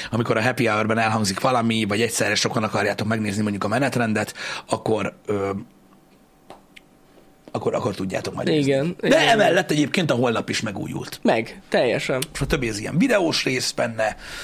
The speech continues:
Speaker 1: meg minden. Szerintem király.
Speaker 2: Mhm, több ilyen
Speaker 1: Nagyon
Speaker 2: videós
Speaker 1: jól néz ki.
Speaker 2: tartalom van. A rólunk részt is egy kicsit, ö, felupdateltük.
Speaker 1: Mhm.
Speaker 2: Kellett már. A menetrend, ö, a menetrend az ugyanúgy néz ki.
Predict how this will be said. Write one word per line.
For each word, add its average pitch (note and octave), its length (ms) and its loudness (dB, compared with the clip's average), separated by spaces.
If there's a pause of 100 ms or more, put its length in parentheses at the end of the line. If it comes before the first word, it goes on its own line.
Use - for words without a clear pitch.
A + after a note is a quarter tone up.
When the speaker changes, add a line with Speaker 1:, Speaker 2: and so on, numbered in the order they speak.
(180)
Speaker 1:
meg G#2 180 0
minden. C3+ 500 2 (280)
Szerintem G#2+ 260 -2
király. - 300 -2
Speaker 2:
Mhm, A#3+ 120 4 (280)
több G#3 220 4
ilyen E3 120 4
Speaker 1:
Nagyon F3+ 160 2
Speaker 2:
videós A3 140 2
Speaker 1:
jól F#3+ 60 6
néz F#3+ 100 0
ki. - 60 -4
Speaker 2:
tartalom F#3+ 440 4
van. F3 260 2 (320)
A - 80 0
rólunk G#3 360 6
részt G#3+ 220 4
is G3+ 120 4
egy F#3 120 4
kicsit, F#3+ 440 0
ö, E3+ 200 4
felupdateltük. E3 1300 4
Speaker 1:
Mhm. F3 300 6
Speaker 2:
Kellett C#3 400 4
már. C3 220 2 (400)
A - 80 0
menetrend, G3+ 640 6
ö, D#3 360 4 (160)
a - 60 4
menetrend A3+ 380 6
az F#3+ 100 6
ugyanúgy D#3 300 4
néz C3 220 2
ki. D3 240 0